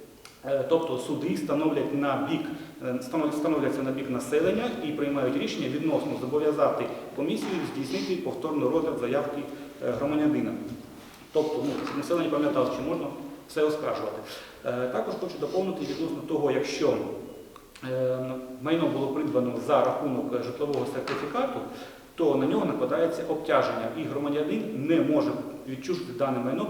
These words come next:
протягом наступних п'яти років. Е, якщо громадянин самостійно відбудував об'єкт, е, нерухомого майна, скажімо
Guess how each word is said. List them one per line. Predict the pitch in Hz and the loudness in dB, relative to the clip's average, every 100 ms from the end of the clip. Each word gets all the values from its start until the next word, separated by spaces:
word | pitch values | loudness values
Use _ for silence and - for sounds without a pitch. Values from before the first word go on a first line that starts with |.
| 147 | 0
протягом | 170 151 131 | 0 2 -2
наступних | 123 - 156 - | -2 -4 -6 -4
п'яти | 127 127 160 160 | -4 0 -2 0
років. | 139 127 - - - - - - - | 0 0 0 -6 -10 -12 -16 -16 -4
Е, | 127 | -2
якщо | 147 - | 0 0
громадянин | 135 156 - 160 - | 0 2 2 4 2
самостійно | - 160 202 - 135 127 | 2 2 2 0 0 0
відбудував | 127 131 139 147 160 - 139 | 0 -2 -2 0 2 2 0
об'єкт, | 160 156 160 156 - 143 | 0 -2 -4 -8 -10 -6
е, | 135 135 135 131 - 135 - 135 - - - - 120 | -4 -2 -2 -4 -8 -12 -12 -14 -16 -18 -20 -20 -6
нерухомого | 147 151 - 147 151 | -4 0 0 0 0
майна, | 151 143 143 | 2 2 2
скажімо | 147 143 | 0 -2